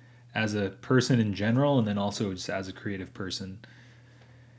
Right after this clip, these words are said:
I kinda feel like sometimes people who have this enormous output also have this enormous burden, whether that's, like, a mental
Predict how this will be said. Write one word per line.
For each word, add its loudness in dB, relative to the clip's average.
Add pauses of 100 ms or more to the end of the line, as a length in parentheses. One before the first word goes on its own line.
(420)
I -4
kinda 4
feel 4
like 2
sometimes 0
people 0
who 2 (200)
have 2
this -4 (300)
enormous 2
output 0
also -2
have -4
this -4
enormous -2
burden, -2
whether -4
that's, -10
like, -6
a -8
mental -6